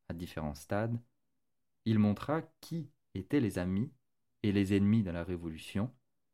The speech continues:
et donc indiqua la manière dont le prolétariat devait approcher chacune d'elles. Dans la période qui suivit,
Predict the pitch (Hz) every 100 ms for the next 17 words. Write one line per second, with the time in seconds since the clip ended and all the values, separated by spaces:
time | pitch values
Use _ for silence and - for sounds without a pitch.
0 | _ _ _ _ - 92 85 98 127 123
1 | - 87 85 - 120 117 85 80 80 82
2 | 98 120 - _ _ _ - 92 87 -
3 | 131 - 87 90 120 - _ - 92 95
4 | 95 90 - 90 - 82 92 _ _ _
5 | - 98 - 104 82 71 67 - _ _
6 | _ _ _ _ _ _ _ _ _ _
7 | _ _ _ _ _ _ _ _ _ _
8 | _ _ _ _ _ _ 95 104 107 123
9 | 135 185 180 110 - 90 82 90